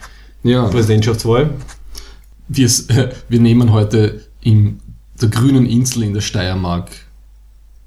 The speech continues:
Speaker 1: nehmen diese Erfo-, Erfolge auf.
Speaker 2: Ja, es gibt ein paar, ein
Speaker 1: Ein,
Speaker 2: paar
Speaker 1: ein,
Speaker 2: Städte
Speaker 1: ein,
Speaker 2: gibt's
Speaker 1: ein
Speaker 2: in
Speaker 1: grüner,
Speaker 2: Österreich,
Speaker 1: ein
Speaker 2: gell?
Speaker 1: grüner Klecks in einem blauen Meer. Ja, die, lustigerweise die Landeshauptstadt.
Speaker 2: Mhm.
Speaker 1: Linz ist jetzt auch grün, hab ich
Speaker 2: Linz habe ich
Speaker 1: grad
Speaker 2: auch
Speaker 1: gelesen.
Speaker 2: gehört, genau.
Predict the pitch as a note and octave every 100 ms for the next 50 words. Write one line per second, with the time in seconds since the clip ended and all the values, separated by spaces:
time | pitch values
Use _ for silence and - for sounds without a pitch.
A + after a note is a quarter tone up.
0 | - - - A#2 G2 F#2 F#2+ - - G#2+
1 | G#2+ - C3+ G2+ G#2+ G#2 A#2 - - -
2 | - - C3+ C3 D3 - - C#3+ - -
3 | G#3 G3 D#3+ C3 - - C3+ D3 E3+ -
4 | D3 D3+ C#3+ C#3 C#3 C3+ C3+ C3 G#3 G#3+
5 | A#2+ A#2 A2 C3+ C#3 C#3+ F#3+ F#3 - C#3+
6 | D3 - - - B2+ A#2 A2+ A2 G#2 A#2
7 | A#2 G#2 F#2 B2+ D3+ D3+ A#2+ C#3+ C3+ -
8 | - C3 C3+ B2+ A2 C#3+ - - F2+ -
9 | - C#3+ D3+ E3 D3 G3 B2+ A#2+ - -
10 | A2+ A#2 A2+ G#2+ C3 D3 A#2 A#2 G#2 G#2
11 | B2+ D#3 - B2+ A2+ D3+